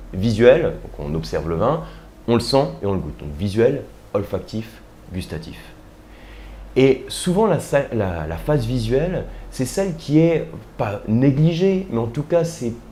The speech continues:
rarement à partir de la phase visuelle qu'on va établir le plus grand nombre de conclusions sur le vin. Son niveau d'évolution, on peut avoir des indications, hein, sur la phase visuelle, mais très souvent, c'est aussi la partie olfactive ou gustative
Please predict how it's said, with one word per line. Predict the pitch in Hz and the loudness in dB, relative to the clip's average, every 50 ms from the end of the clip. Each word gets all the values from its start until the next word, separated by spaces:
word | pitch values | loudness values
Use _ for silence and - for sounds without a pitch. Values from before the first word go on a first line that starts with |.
| - - - | -16 -12 -6
rarement | 92 127 151 151 151 156 165 165 147 | -2 0 0 2 4 6 6 6 6
à | 131 | 4
partir | - 120 113 - - - 127 120 | 2 0 -4 -4 -4 -4 -2 0
de | 110 | 0
la | 101 92 92 | 0 0 -2
phase | - - 107 107 101 95 92 | -2 -2 -2 -2 -2 -2 -4
visuelle | 104 123 131 117 110 117 123 127 147 165 175 139 104 - - - - - | -4 -4 -4 -4 -2 0 0 0 0 0 -2 -6 -8 -10 -14 -18 -10 -4
qu'on | - 120 120 110 | 0 2 2 2
va | 98 120 135 143 147 151 151 - | 4 4 6 6 6 4 2 -2
établir | 127 113 - - 113 107 107 117 135 143 123 | -4 -4 -2 0 0 0 0 0 0 0 0
le | 107 92 | 0 -2
plus | 87 - - - 110 | -4 -4 -6 -6 -4
grand | - 107 113 | -2 0 0
nombre | 113 123 135 139 117 | 2 2 0 0 -2
de | 95 92 | -2 -2
conclusions | 90 - - - 151 139 - - 127 123 113 107 123 131 | -4 -4 -4 -2 -2 -2 -2 -2 -2 -2 0 0 0 -2
sur | 131 - - 92 95 | -4 -4 -6 -4 -2
le | 92 90 85 | -2 -2 -2
vin. | 78 82 80 - - - - - - - - - - - - - - - - - | -2 -4 -6 -8 -10 -16 -18 -20 -20 -20 -20 -20 -20 -18 -18 -18 -20 -20 -18 -16
Son | - - - 120 123 | -10 -4 0 0 2
niveau | 131 139 135 160 156 | 2 4 4 4 4
d'évolution, | 131 123 107 113 110 110 110 110 - - 165 202 240 - - - - - - - | 4 4 2 4 4 4 2 0 -2 -4 -4 -4 -4 -6 -12 -16 -20 -10 -6 -4
on | 104 | -4
peut | 95 - 104 | -2 0 2
avoir | 101 95 104 101 92 | 2 4 2 0 0
des | 80 87 85 80 95 | -2 -4 -4 -2 -2
indications, | 95 92 90 85 - 95 87 - - 185 | -2 -4 -2 -2 -2 -4 -4 -4 -6 -6
hein, | - | -6
sur | - - 78 | -6 -8 -10
la | 73 | -10
phase | - - 82 80 82 | -10 -10 -10 -8 -6
visuelle, | 92 104 107 117 131 143 160 190 185 135 - - - - - - - | -6 -6 -4 -2 0 0 0 -2 -4 -6 -8 -12 -16 -18 -20 -10 -4
mais | - 107 107 | -2 -2 -2
très | - - - 147 135 | -2 -2 -4 -4 -4
souvent, | - - 135 123 147 160 180 185 | -2 -4 -2 0 2 2 0 0
c'est | - - 110 | -2 -4 -4
aussi | 95 - - | -4 -2 0
la | 113 101 | 0 0
partie | - 101 95 - - - - - - | 0 -2 -6 -6 -8 -14 -14 -6 -2
olfactive | - 143 143 143 - 131 117 - - - 147 165 165 127 - - - | 0 0 0 0 -2 -4 -4 -4 -6 -6 -4 -4 -4 -4 -4 -6 -6
ou | 95 | -4
gustative | 95 92 113 156 180 - - 180 165 160 160 160 143 117 92 85 76 | -4 -2 -2 -2 -2 -2 0 -2 -2 0 0 0 0 0 -2 -4 -6